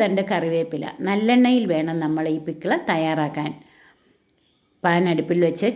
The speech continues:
ചൂടാകുമ്പോൾ അതിലേക്കൊരു കാൽ കപ്പ് നല്ലെണ്ണ ഒഴിച്ച് ചൂടാകുമ്പോൾ ഒരു ടീസ്പൂൺ കടുക്, കടുക് ചേർത്ത് നന്നായിട്ടൊന്ന് പൊട്ടിക്കഴിയുമ്പോൾ നമ്മൾ അരിഞ്ഞു വെച്ചിരിക്കുന്ന വെളുത്തുള്ളി അതിലേക്ക് ചേർത്ത്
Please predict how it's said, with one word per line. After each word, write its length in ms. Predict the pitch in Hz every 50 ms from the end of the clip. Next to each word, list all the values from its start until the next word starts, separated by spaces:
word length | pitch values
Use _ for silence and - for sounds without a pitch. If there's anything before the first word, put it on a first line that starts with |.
| -
ചൂടാകുമ്പോൾ 600 | 208 170 160 170 175 170 160 147 156 151 156 165 160
അതിലേക്കൊരു 520 | 151 156 160 170 170 170 170 160 165 185 160 160 - -
കാൽ 220 | 165 147 151 156 151 151 -
കപ്പ് 220 | 170 165 - 202 226 214
നല്ലെണ്ണ 380 | 175 160 165 165 165 170 165 160
ഒഴിച്ച് 220 | 156 151 151 180 156 - -
ചൂടാകുമ്പോൾ 560 | 147 147 147 151 156 151 151 160 180 233 320 320 285
ഒരു 160 | 277 285 311 302 302 -
ടീസ്പൂൺ 420 | 196 180 170 175 - - 240 359 440 - - 202
കടുക്, 320 | 175 180 175 151 151 151 - - - - - _ - _ _ _ _ _ _ _ - -
കടുക് 240 | 208 202 214 220 233 170
ചേർത്ത് 340 | 175 165 160 151 156 - 254 359 427 - - - - - - - - - - -
നന്നായിട്ടൊന്ന് 720 | 190 196 202 202 202 202 202 180 170 156 - 165 156 165 156 156
പൊട്ടിക്കഴിയുമ്പോൾ 680 | - 160 151 - 180 - 170 156 147 151 151 156 151 156
നമ്മൾ 200 | 151 156 156 151 160 214 262 254 214
അരിഞ്ഞു 300 | 160 160 170 170 185 185 170
വെച്ചിരിക്കുന്ന 480 | 156 151 - 165 151 165 156 160 170 160 156
വെളുത്തുള്ളി 400 | 156 156 151 156 - 175 185 175 160 151
അതിലേക്ക് 360 | 151 151 156 156 151 156 208 269 - -
ചേർത്ത് 260 | 185 160 151 -